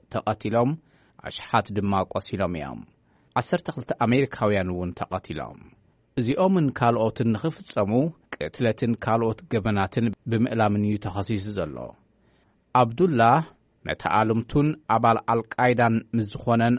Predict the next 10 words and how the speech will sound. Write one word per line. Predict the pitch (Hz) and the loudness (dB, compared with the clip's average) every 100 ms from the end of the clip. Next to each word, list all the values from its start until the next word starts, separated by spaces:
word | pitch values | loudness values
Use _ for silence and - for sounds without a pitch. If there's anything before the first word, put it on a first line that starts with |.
| - | -2
ኣብ | - 117 | 2 4
መጥቃዕትታት | 120 123 - 110 117 123 113 | 4 2 0 0 2 0 0
ኤምባሲታት | 131 113 113 - 113 - | 0 2 2 2 -2 0
ዩናይትድ | 117 143 190 156 | 0 2 2 0
ስቴትስ | 123 127 107 - | -2 -4 -4 -8
ተሳቲፉ | - 127 120 113 - 117 | -4 -2 0 -2 -4 -6
ብዝብል | 101 104 110 117 113 | -4 -2 0 -2 -2
ዝተኸሰን | 107 - 107 110 - 123 139 156 _ _ _ _ - | -10 -8 -6 -6 -2 -2 -2 -4 _ _ _ _ -8
ይፍዓል | 95 120 - 120 123 - | -4 -4 -2 -2 -2 0
ኣድል | 123 123 127 | 2 2 0